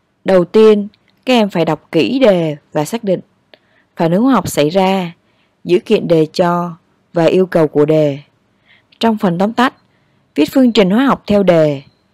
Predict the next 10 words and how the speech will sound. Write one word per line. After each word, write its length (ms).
ghi 180
dữ 200
kiện 240
đề 180
cho 500
và 140
dữ 180
kiện 280
đề 140
hỏi 500